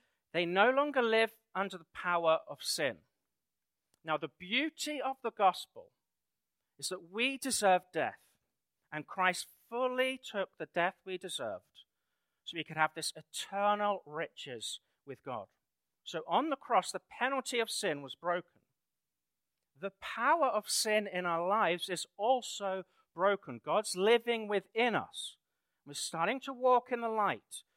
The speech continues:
so we're tripping up a whole lot less of what is in front of us in life. It doesn't mean we're not sinning. It means the direction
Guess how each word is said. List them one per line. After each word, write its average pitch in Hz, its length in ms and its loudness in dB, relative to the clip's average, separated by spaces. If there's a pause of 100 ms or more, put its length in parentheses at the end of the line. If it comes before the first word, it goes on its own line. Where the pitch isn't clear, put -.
(160)
so - 120 -16
we're 175 120 -4
tripping 247 640 -6
up 226 300 0
a 143 60 -10
whole 190 460 0
lot 170 240 0
less 147 440 0 (280)
of 139 140 -4
what 165 300 4 (100)
is 160 160 -2
in 151 180 -10
front 156 340 -6
of 117 100 -18
us - 480 -14
in 135 160 -18
life. 101 180 -18 (2250)
It - 60 -20
doesn't 254 300 -4
mean 262 220 0
we're 233 120 2
not 175 640 -2
sinning. 131 460 -2 (600)
It 185 160 -6
means 190 280 -2
the 175 80 -6
direction 160 920 0